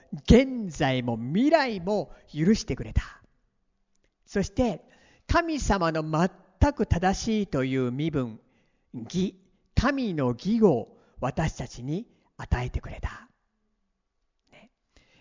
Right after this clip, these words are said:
全くふさわしくないものに、イエスの十字架の完成された技によって恵みが与えられた。で、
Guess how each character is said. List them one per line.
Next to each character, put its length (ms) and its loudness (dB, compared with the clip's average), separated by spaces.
全 760 2
く 180 0
ふ 60 -6
さ 180 2
わ 140 0
し 100 -6
く 120 -4
な 180 4
い 80 0
も 160 -2
の 140 -4
に、 460 -2
イ 100 -2
エ 80 2
ス 180 -2
の 120 0
十 460 2
字 80 -4
架 120 2
の 120 0
完 260 -2
成 320 2
さ 180 -2
れ 80 -2
た 120 -2
技 260 0
に 140 -2
よ 80 0
っ 40 -4
て 420 0
恵 360 8
み 160 0
が 120 0
与 300 0
え 20 -8
ら 120 -4
れ 100 -12
た。 120 -4
で、 200 -14